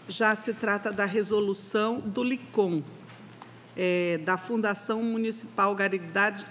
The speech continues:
Garibaldi Brasil. Neste caso, foram, foi constatada remessa intempestiva, né? É, de acordo, é, com a proposta, e, houve a remessa intempestiva e opinamos pela, é,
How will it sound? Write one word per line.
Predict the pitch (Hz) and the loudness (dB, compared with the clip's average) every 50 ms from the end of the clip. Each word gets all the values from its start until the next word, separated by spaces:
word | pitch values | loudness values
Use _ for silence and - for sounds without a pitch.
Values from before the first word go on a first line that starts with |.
| - 175 147 | -12 -8 -4
Garibaldi | - 185 190 190 180 185 190 196 214 202 208 196 | 0 0 0 0 0 0 0 0 0 0 -4 -4
Brasil. | 190 208 214 220 208 175 165 160 156 156 | -2 -2 -2 -2 -4 -4 -4 -4 -2 0
Neste | 165 202 214 214 - - | 2 2 2 0 0 -2
caso, | - 220 214 220 214 233 208 | 0 0 0 0 0 -2 -6
foram, | - - 214 214 214 208 202 202 208 - | -6 -2 -2 0 0 0 -2 -4 -6 -6
foi | - 226 214 | -2 -2 -2
constatada | 214 220 214 208 - 226 - - - 185 180 175 175 | -2 -2 -4 -4 -2 -4 -4 -2 0 0 0 0 -2
remessa | 165 180 202 190 196 185 190 190 - 220 | -2 -2 -2 0 0 0 0 0 -2 -4
intempestiva, | 214 208 214 220 214 208 214 202 196 - - - - 196 185 214 247 254 285 359 381 - - - - - - - - - - - - - | -2 -2 -2 -2 -2 0 0 0 0 0 -2 -2 -2 -2 -2 -2 -2 -2 -4 -6 -6 -8 -12 -20 -20 -20 -20 -20 -20 -20 -20 -20 -14 -8
né? | - 180 196 208 226 254 294 - - - - - - - - - | -4 -2 0 0 0 -2 -4 -8 -12 -18 -20 -20 -20 -20 -12 -6
É, | - 196 202 202 202 202 196 196 196 190 190 185 180 - - - | -2 0 2 4 4 4 2 2 2 2 2 2 0 -2 -4 -6
de | 185 175 208 233 | -6 -2 2 2
acordo, | 214 220 220 - - 233 233 240 254 262 262 233 269 285 294 285 - - | 2 2 0 2 4 6 6 8 8 6 4 0 -2 -4 -4 -4 -4 -2
é, | 220 220 220 214 208 202 180 175 - | 0 0 2 2 2 0 -2 -4 -2
com | - 226 | 0 2
a | 226 220 | 2 2
proposta, | 226 226 208 202 - - 208 208 214 220 220 - - - 226 226 - - | 0 -2 -4 -4 -2 -2 0 0 2 0 0 -2 -2 -2 0 0 0 -2
e, | 208 214 220 208 - - 311 285 - - - - - - - - - - - - - - - - | -2 -2 -2 -4 -6 -6 -10 -12 -12 -12 -18 -18 -16 -14 -14 -14 -14 -16 -18 -20 -20 -20 -10 -2
houve | - 226 240 240 226 240 | 2 4 4 4 4 2
a | 226 | 2
remessa | 202 226 208 214 214 196 - 208 | 2 0 0 0 0 0 -2 -4
intempestiva | 202 - 214 208 208 226 220 - - 262 240 269 | -4 -4 -2 0 0 -2 0 0 -2 0 2 2
e | |
opinamos | 254 254 254 - 240 226 214 220 233 226 226 | 2 2 2 0 -2 -2 -2 -2 -2 -2 -2
pela, | - 226 220 220 220 214 220 - - - - - - - - - | -2 0 2 2 0 0 -2 -6 -16 -18 -18 -20 -20 -18 -10 -4
é, | - 202 196 196 185 170 - | -2 0 0 0 0 -2 -4